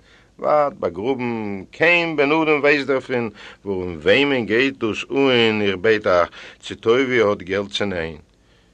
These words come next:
איך מיין, דא גייט עס. א זאך האט זיך די וועלט אינטערעסירט מיט אים, אז ער איז געלעגן, נישט הארט געדאכט, נישט פאר קיין יידן געדאכט, ניין, איידל אין דער ערד, געשטארבן דריי מאל א טאג פון הונגער מיט ווייב און קינדער.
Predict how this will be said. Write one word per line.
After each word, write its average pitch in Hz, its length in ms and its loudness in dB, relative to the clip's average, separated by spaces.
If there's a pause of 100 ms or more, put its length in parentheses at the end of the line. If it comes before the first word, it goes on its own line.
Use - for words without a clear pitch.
(200)
איך 147 140 -10
מיין, 240 180 2
דא 208 140 0
גייט 185 180 -6
עס. 220 520 0 (560)
א 65 120 -10
זאך 135 340 -6
האט 123 80 -8
זיך 98 140 -10
די 85 80 -6
וועלט 117 240 -4
אינטערעסירט 113 520 -8
מיט 104 180 -8
אים, 92 300 -6 (340)
אז 85 180 -2
ער 120 140 4
איז 107 100 0
געלעגן, 127 760 4
נישט 110 180 2
הארט 120 380 2
געדאכט, 139 520 2
נישט 107 200 -4
פאר 98 140 0
קיין 98 260 -2
יידן 139 300 -2
געדאכט, 135 600 2
ניין, 151 540 4 (120)
איידל 143 340 4
אין 110 200 2
דער 87 100 0
ערד, 156 500 2 (200)
געשטארבן 139 460 2
דריי 143 260 6
מאל 139 180 4
א 127 40 4
טאג 135 220 0
פון 113 160 2
הונגער 143 300 2
מיט 113 180 -2
ווייב 135 360 4
און 120 100 -4
קינדער. 101 480 -4